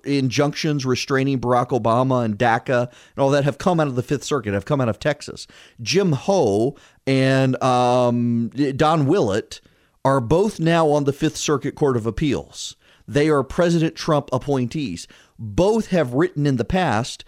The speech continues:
that birthright citizenship is in the fourteenth Amendment. Uh, so if this case gets to the Fifth Circuit, and that's probably where any, um, support for the president is gonna come from the Fifth Circuit, eh, they're gonna find Trump appointees who say, "No, no, the fourth,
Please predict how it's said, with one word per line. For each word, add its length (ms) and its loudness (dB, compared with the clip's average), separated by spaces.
that 640 0
birthright 400 0
citizenship 560 0
is 240 -2
in 180 2
the 80 0
fourteenth 380 -2
Amendment. 420 -2
Uh, 180 -2
so 480 0
if 220 -2
this 240 -2
case 320 -2
gets 360 -2
to 120 -2
the 100 -2
Fifth 200 -2
Circuit, 360 -2
and 160 2
that's 180 0
probably 380 0
where 280 0
any, 500 0
um, 600 2
support 560 0
for 120 -2
the 60 -4
president 400 2
is 120 -4
gonna 160 0
come 400 0
from 240 -2
the 80 -2
Fifth 160 -2
Circuit, 360 -2
eh, 300 2
they're 140 0
gonna 160 0
find 520 0
Trump 500 0
appointees 800 0
who 140 0
say, 280 2
"No, 180 2
no, 220 2
the 80 -2
fourth, 380 -2